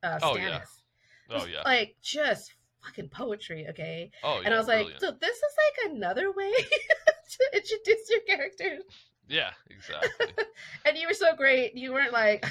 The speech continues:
Speaker 1: <laughs> "This bitch." <laughs>
Speaker 2: <laughs> Nah.
Speaker 1: Or maybe you were. I don't know. <laughs>
Speaker 2: No, I don't. I wanna, I wanted to get the hard fucking truth. Like, hit me in the face with the truth. Don't
Speaker 1: <laughs>
Speaker 2: sugarcoat shit, you know?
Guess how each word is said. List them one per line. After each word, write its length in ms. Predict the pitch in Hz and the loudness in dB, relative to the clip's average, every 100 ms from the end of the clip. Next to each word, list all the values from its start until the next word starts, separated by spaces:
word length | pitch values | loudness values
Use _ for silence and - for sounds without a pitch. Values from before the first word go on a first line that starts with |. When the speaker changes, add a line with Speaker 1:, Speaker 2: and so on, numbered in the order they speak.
| - | -10
Speaker 1:
<laughs> 140 | - | -12
"This 180 | - 339 | -8 -8
bitch." 480 | - 185 233 - - | -4 -6 -4 -8 -8
<laughs> 360 | 349 - 440 453 - | -8 -6 -4 -6 -10
Speaker 2:
<laughs> 220 | - - | -6 4
Nah. 60 | 311 | 6
Speaker 1:
Or 20 | |
maybe 160 | 320 330 | 6 0
you 100 | 302 | 0
were. 220 | 277 262 | 2 6
I 140 | 262 | 6
don't 100 | 254 | 4
know. 140 | 240 269 | 4 0
<laughs> 40 | - 453 - - 587 - - _ - | 0 -2 -2 -2 0 -2 -6 _ -6
Speaker 2:
No, 140 | 147 | 2
I 240 | 170 131 127 | 4 4 2
don't. 160 | 143 - | -2 -6
I 160 | 107 139 | -4 -2
wanna, 260 | 156 135 - | -2 -4 -4
I 80 | 139 | -4
wanted 220 | 170 156 | -4 -6
to 60 | |
get 120 | 131 - | -10 -12
the 80 | |
hard 260 | 101 120 113 107 _ | -8 -6 -6 -10 _
fucking 300 | 110 110 101 | -8 -8 -12
truth. 380 | - 110 104 98 | -16 -12 -12 -12
Like, 200 | 87 85 - | -8 -8 -6
hit 180 | 120 131 | -8 -6
me 60 | |
in 120 | 135 | -8
the 100 | 107 | -8
face 340 | - 101 104 - | -6 -4 -4 -6
with 100 | 104 | -12
the 60 | - | -8
truth. 280 | - 90 87 | -8 -8 -6
Don't 260 | 175 117 - | -6 -4 -8
Speaker 1:
<laughs> 20 | |
Speaker 2:
sugarcoat 560 | - 117 104 - 95 - | -8 -8 -10 -10 -12 -12
shit, 200 | - 65 - | -14 -16 -16
you 60 | |
know? 60 | 82 | -18